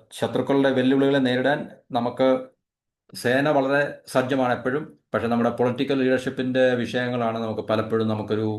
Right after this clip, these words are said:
വിലങ്ങുതടിയായിട്ട് നിൽക്കുന്നത്. നമുക്ക് ഈ സ്വയം പര്യാപ്തതയിലേക്കുള്ള നമ്മുടെ ഈ ഒരു യാത്ര നമുക്കൊരു പുതിയ ഇന്ത്യയെ സുരക്ഷ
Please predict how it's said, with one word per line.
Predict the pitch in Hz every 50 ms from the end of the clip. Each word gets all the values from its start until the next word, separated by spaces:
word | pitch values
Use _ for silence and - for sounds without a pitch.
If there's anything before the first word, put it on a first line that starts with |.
| 104 - - _ _ _ - -
വിലങ്ങുതടിയായിട്ട് | 110 117 117 117 117 117 117 113 107 110
നിൽക്കുന്നത്. | 107 98 117 107 110 107 110 - - - - _ _ _ _ _ _ _ _ _ _ _ _ _ _ _ _ _ _ -
നമുക്ക് | - 110 113 113 110 113 123
ഈ | 123 117 117 123 120
സ്വയം | 107 127 120 123 131 135 127
പര്യാപ്തതയിലേക്കുള്ള | 135 135 139 135 135 135 - 139 135 135 127 131 131 131 123
നമ്മുടെ | 120 120 120 120 123 120
ഈ | 120 120 120
ഒരു | 120 120
യാത്ര | 117 110 107 107 107 - 113 104 92 90 - - _ _ _ _ _ _ _ _ -
നമുക്കൊരു | 98 101 104 101 107 110 107 98 101 - - _ _ _ _ _ _ _ _ -
പുതിയ | 117 113 113 120 120 120 120 120 117 120 -
ഇന്ത്യയെ | 120 110 107 110 110 120 117 113 117 117 113 110 - - -
സുരക്ഷ | - - 117 120 113 - - - -